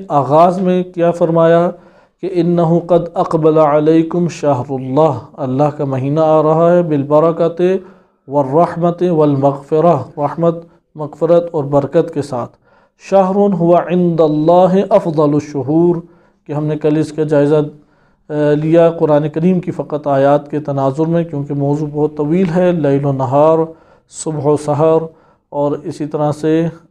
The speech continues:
ایام و سنہ یعنی سال اور دن۔ تو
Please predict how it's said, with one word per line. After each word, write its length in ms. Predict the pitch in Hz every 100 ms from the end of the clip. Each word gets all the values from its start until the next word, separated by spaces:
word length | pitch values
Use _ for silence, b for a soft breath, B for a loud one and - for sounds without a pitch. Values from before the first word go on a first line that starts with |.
| _ 143
ایام 460 | 135 143 147 156
و 280 | 156 165 196 - _ _
سنہ 300 | 143 143 151
یعنی 280 | 147 139 160
سال 440 | 160 - 139 147
اور 200 | 147 165 190 b b b 147
دن۔ 320 | 135 147 127 - b b b b _ _ _ _ _ 165
تو 460 | 160 160 165 -